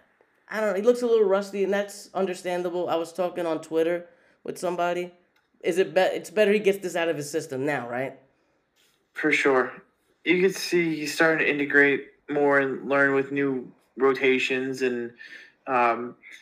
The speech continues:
Speaker 2: you know, I, I just think the Nets offense lately has been, like, really stagnant. You know, you see at some points the ball is moving very freely, and that comes with good penetration and getting the ball out and making the right passes. And I get all that. But I just feel like this team just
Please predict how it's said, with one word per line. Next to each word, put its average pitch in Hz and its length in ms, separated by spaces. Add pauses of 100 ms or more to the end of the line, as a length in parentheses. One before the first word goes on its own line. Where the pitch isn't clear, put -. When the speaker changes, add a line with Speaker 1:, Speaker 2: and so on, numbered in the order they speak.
(600)
Speaker 2:
you 160 80
know, - 240
I, - 140 (120)
I 185 60
just 175 200
think 233 160
the 220 80
Nets 165 320
offense 151 540
lately 139 320
has 139 100
been, 151 140
like, 143 200
really 196 160
stagnant. 135 640 (100)
You 143 80
know, 143 180
you 147 160
see 202 200
at 190 300
some 180 240
points 160 260
the 147 60
ball 147 240
is 160 60
moving 147 320
very 135 240
freely, 135 460
and 143 80
that 165 260
comes 185 240
with 165 240
good 156 200
penetration 135 720
and 131 100
getting 117 180
the 123 80
ball 123 280
out 123 240
and 127 160 (240)
making 147 220
the 139 80
right 131 200
passes. 123 440
And 135 200
I 143 100
get 156 160
all 123 160
that. 107 280 (320)
But - 80
I 208 40
just 240 200
feel 226 160
like 240 180
this 208 200
team 190 340
just 160 280